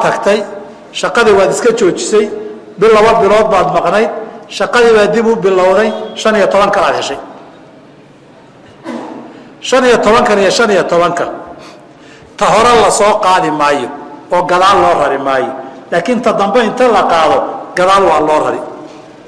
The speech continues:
Hal wax way wadaagaan, hal waxna ma wadaagaan.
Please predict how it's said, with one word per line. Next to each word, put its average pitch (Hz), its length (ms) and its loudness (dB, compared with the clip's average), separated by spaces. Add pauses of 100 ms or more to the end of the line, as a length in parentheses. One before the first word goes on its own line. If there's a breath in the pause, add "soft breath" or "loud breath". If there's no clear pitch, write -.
(380 loud breath)
Hal 247 220 2
wax 190 180 2
way 190 120 4
wadaagaan, 139 500 0 (320)
hal 220 100 2
waxna 165 260 0
ma 165 120 0
wadaagaan. 131 420 -2